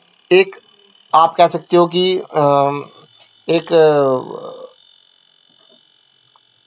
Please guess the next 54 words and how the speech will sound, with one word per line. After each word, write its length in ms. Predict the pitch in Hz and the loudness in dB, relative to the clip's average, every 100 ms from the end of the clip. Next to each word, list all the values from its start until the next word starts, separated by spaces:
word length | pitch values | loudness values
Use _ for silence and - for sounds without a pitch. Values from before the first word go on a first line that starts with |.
| - | -8
what 140 | 143 139 | -6 -4
do 60 | |
you 80 | 135 | -2
call 180 | 127 120 | -2 -4
it, 220 | 110 104 - _ _ _ _ - | -10 -16 -18 _ _ _ _ -8
Ego 200 | 135 139 | -2 0
का 100 | 147 | 0
opposite 320 | 131 131 131 | -2 -2 -8
क्या 120 | 127 | -2
होता 140 | 127 123 | -2 0
है, 60 | |
मतलब 100 | 147 | 2
आपकी 200 | 156 151 180 | 2 0 -4
ईगो 140 | 165 180 | 0 2
कम 180 | 175 170 | 2 2
हो 120 | 160 | 2
रही 120 | 156 | 2
है 60 | 156 | -2
उसमें, 240 | - 151 _ _ _ | -4 -18 _ _ _
है 60 | 165 | -8
ना, 80 | 214 | -4
वो 160 | 156 | -2
भी 120 | 160 185 | 0 0
एक 60 | |
value 200 | 160 156 | 0 -2
system 320 | 147 139 147 | -6 -10 -10
है 60 | 147 _ _ - | -10 _ _ -6
कि 80 | 156 | 2
भाई 220 | 160 175 175 _ _ | 2 2 -4 _ _
proud 300 | 202 196 208 | 2 4 4
नहीं 180 | 190 190 | 2 4
हो 100 | 165 | 4
रहे 100 | 147 | 4
हो 60 | 143 | 2
आप 100 | 139 | 0
इतने, 240 | 135 143 - _ - | -8 -12 -14 _ -6
ठीक 120 | 175 | -2
है, 60 | |
Vanity 360 | 170 175 180 202 | 2 2 2 0
नहीं 120 | 190 | 2
आ 80 | 160 | 2
रही 120 | 139 | 4
है 60 | 139 | 0
आपके 180 | 131 139 | 0 -2
अंदर 160 | 135 | -4
उतनी, 240 | 131 131 135 _ _ | -6 -8 -18 _ _
वो 120 | 139 165 | 0 2
भी 120 | 190 | 2
वो 100 | 180 | 0
चीज़ 200 | 175 170 | 0 -4
define 300 | 156 147 143 | -2 -4 -4
कर 120 | 139 | -6
रही 120 | 135 | -6
है। 60 | 135 | -14